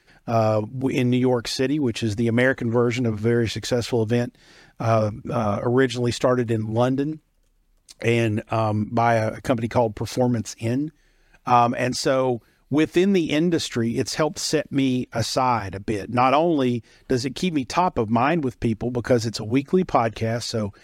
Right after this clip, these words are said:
people who are subscribing to podcasts are looking at that channel for information, advice, inspiration around, uh, influencer marketing are seeing my face, they're hearing my voice, they're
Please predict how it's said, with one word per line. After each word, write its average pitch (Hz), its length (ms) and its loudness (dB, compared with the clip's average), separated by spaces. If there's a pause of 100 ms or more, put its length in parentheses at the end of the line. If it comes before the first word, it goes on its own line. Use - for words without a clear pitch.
(200)
people 147 280 0
who 143 160 0
are 139 100 2
subscribing 131 600 0
to 131 60 0
podcasts 123 640 0
are 117 60 -4
looking 120 340 -2
at 110 120 -6
that 131 240 -2
channel 135 380 0
for 113 360 0 (380)
information, 131 580 0
advice, 120 580 0 (140)
inspiration 120 720 0
around, 117 480 0 (400)
uh, 117 160 0
influencer 135 440 -2
marketing 139 440 0
are 123 80 -2
seeing 117 280 -2
my 165 140 0
face, 104 460 -2
they're 90 140 -6
hearing 135 280 0
my 165 160 4
voice, 113 460 -2
they're 98 220 -8